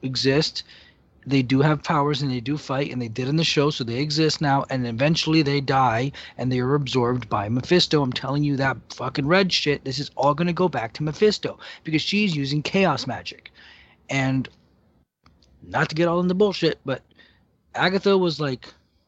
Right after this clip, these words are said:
a witch who not only was just using witchcraft and white magic, but black magic.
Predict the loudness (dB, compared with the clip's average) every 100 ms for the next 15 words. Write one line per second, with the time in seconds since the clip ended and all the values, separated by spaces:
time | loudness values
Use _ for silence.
0 | _ _ _ 0 2 2 -2 -6 -8 _
1 | _ _ _ _ _ -2 0 0 -2 -6
2 | -12 _ _ -6 0 2 4 4 2 0
3 | -4 -2 -2 0 0 -2 -2 -2 -2 -6
4 | -6 -4 -4 -2 -4 2 2 2 -2 -6
5 | -12 -18